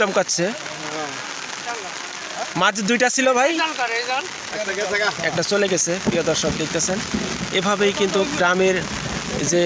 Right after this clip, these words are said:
মানুষ আছে সবাই কিন্তু মাছ ধরতেছে। প্রিয় দর্শক আপনাদের দেখা, এই যে আরেকটি জাল টান দিচ্ছে, দেখতেছেন বন্ধুরা।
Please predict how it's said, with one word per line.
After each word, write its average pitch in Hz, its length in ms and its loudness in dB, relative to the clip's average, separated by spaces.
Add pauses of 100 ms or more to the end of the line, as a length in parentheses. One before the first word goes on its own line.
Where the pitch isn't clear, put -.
(180)
মানুষ 165 200 2 (100)
আছে 170 180 2 (540)
সবাই 170 240 4 (100)
কিন্তু 180 180 2 (200)
মাছ 156 200 4
ধরতেছে। 160 380 0
প্রিয় 151 220 6
দর্শক - 220 4 (960)
আপনাদের 175 280 4
দেখা, 170 140 4 (120)
এই 196 100 4
যে 190 100 6
আরেকটি 180 300 2
জাল 175 160 4
টান 185 200 2
দিচ্ছে, 165 280 0 (2250)
দেখতেছেন 175 400 0 (180)
বন্ধুরা। 156 300 4